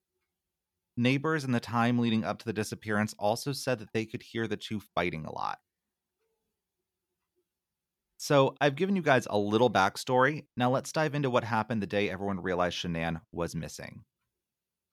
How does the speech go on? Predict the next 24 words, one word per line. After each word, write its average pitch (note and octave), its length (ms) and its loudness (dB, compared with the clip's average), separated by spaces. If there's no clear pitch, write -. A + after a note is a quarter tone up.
She - 220 0
had D#3+ 160 0
been F3 140 2
on F3 120 6
a C#3 60 4
business G2 460 0
trip B2 260 2
in G2 80 0
Arizona F#2 760 0
and G2 140 -4
came A#2 260 -2
home A2 280 0
from G#2 160 -6
the G2+ 160 -2
airport F2+ 580 0
around F2 580 0
one F#2 280 -2
A A#2 160 0
M F2+ 420 -2
on F#2 140 0
August F2+ 360 -4
thirteenth, G2+ 440 -2
twenty F2 320 -4
eighteen. F#2 480 -8